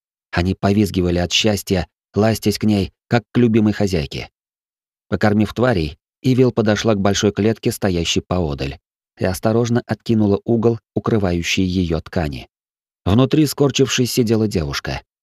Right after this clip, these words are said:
полностью обнаженная, закутанная лишь в длинные светлые волосы, обхватившая прижатые к груди колени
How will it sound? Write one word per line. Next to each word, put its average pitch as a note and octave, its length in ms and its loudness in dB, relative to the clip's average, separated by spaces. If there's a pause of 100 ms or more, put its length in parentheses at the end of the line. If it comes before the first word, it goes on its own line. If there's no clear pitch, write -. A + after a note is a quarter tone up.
(240)
полностью E2+ 460 -2
обнаженная, F#2 720 -2 (240)
закутанная G#2+ 640 2
лишь G2+ 240 2
в F#2 100 0
длинные G#2+ 540 2
светлые G2+ 440 0
волосы, D2+ 500 -4 (280)
обхватившая A2+ 720 0
прижатые G#2 580 2
к G2 40 -2
груди G2+ 340 2
колени G2+ 500 -2